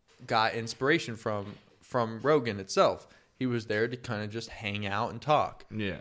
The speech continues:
Speaker 1: And that's what I kinda want this environment to be like. That's why I invited Giorgio on, because I want this to be an environment where we can bring in, like, a really cool fucking person like that,
Speaker 2: Mm-hmm.
Speaker 1: and they just riff, you know,
Speaker 2: Yeah.
Speaker 1: because they're having a blast,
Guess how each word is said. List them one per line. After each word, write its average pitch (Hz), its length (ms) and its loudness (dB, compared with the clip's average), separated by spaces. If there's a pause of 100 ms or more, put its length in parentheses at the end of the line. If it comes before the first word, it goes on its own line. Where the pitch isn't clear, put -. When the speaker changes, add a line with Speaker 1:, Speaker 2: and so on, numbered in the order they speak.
Speaker 1:
And 113 160 -6
that's 151 240 -2
what 131 420 2 (260)
I 123 400 2
kinda 120 300 0
want 113 440 -2
this 113 420 -2 (520)
environment 117 600 2
to - 100 -16
be 160 200 0
like. 107 280 0
That's - 220 -4
why 135 300 4
I - 40 0
invited 110 460 -2
Giorgio 104 480 -2
on, 98 300 -4 (340)
because 120 240 0
I 120 60 4
want 135 220 2
this 131 160 -2
to - 100 -12
be 131 160 0
an 117 60 -2
environment 120 540 0
where 113 220 2
we 117 140 0
can 117 160 -6
bring 131 340 0
in, 139 260 -2
like, 107 200 -4
a - 20 -6
really 117 300 0
cool 117 260 -2
fucking 110 360 -4
person 135 360 -2
like 104 240 -6
that, 107 360 0 (140)
Speaker 2:
Mm-hmm. 90 120 -8
Speaker 1:
and 131 180 -2
they 135 80 0
just 131 240 -6
riff, 110 560 -2 (380)
you 123 140 -2
know, 113 180 4
Speaker 2:
Yeah. 131 60 4
Speaker 1:
because 131 260 0
they're 131 220 2
having 143 300 4
a 135 60 -2
blast, 123 720 0